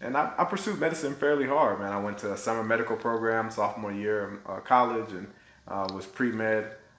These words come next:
really up until the end. Um, I ultimately graduated with, uh,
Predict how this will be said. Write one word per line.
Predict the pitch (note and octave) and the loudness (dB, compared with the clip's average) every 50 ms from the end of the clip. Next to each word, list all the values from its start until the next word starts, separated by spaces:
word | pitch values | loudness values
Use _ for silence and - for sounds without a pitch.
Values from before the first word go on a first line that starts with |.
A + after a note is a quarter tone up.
| _ - | _ -14
really | - - A#2 D#3+ G3 D#3 G2 - | -8 -2 0 2 2 2 2 0
up | A2+ A2 - | 0 -2 -2
until | A2 G2+ - - G#2+ | -4 -8 -4 -4 -4
the | G2 F#2+ | -2 -2
end. | G2+ B2 B2+ A2+ G2+ F2+ F#2+ F#2+ - - - - - - - - | 0 0 0 0 -2 -4 -6 -10 -16 -20 -20 -20 -20 -18 -8 -2
Um, | F#2+ G2 F#2+ F#2 F#2 F#2 F2+ F2+ F#2+ G2 - - - - - | 0 0 2 0 -2 -4 -8 -10 -12 -16 -18 -20 -20 -12 -4
I | G2 F#2+ E2+ | -2 0 2
ultimately | F2+ G#2 A2+ A2+ - G#2 F#2 F2+ | 2 2 0 -2 -4 -8 -8 -6
graduated | F2 F2+ G#2+ A#2 B2 B2 A2 G2+ G2+ G2 G2 F#2+ F#2+ | -4 2 4 6 6 6 4 0 -6 -6 -8 -8 -8
with, | F#2+ F#2 F#2 - | -10 -12 -12 -12
uh, | F#2+ F#2 F2+ F#2+ G2 | -12 -10 -10 -10 -12